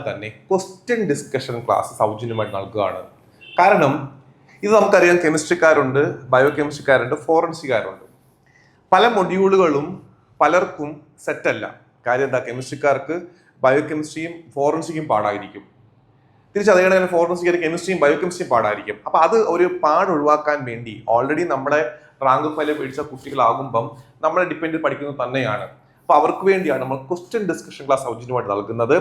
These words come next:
Especially ഫോറൻസിക്കിൻ്റെത്. ഫോറൻസിക് ആയിരത്തോളം ചോദ്യങ്ങൾ നമ്മുടെ റാങ്ക് ഫയലിനകത്തുണ്ട്.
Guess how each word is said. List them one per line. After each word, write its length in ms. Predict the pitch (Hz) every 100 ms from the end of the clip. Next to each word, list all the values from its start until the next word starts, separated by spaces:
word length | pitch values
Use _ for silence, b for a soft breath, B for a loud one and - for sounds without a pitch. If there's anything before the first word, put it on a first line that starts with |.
| - - b b 156
Especially 360 | 156 196 208 208 185
ഫോറൻസിക്കിൻ്റെത്. 760 | 175 208 190 185 135 110 98 95 _ _ _ b b _ 170
ഫോറൻസിക് 580 | 170 202 196 185 180 160
ആയിരത്തോളം 440 | 147 170 170 175 165 143
ചോദ്യങ്ങൾ 280 | 139 151 139
നമ്മുടെ 160 | 127 117
റാങ്ക് 220 | 127 131
ഫയലിനകത്തുണ്ട്. 680 | 139 123 113 107 110 107 120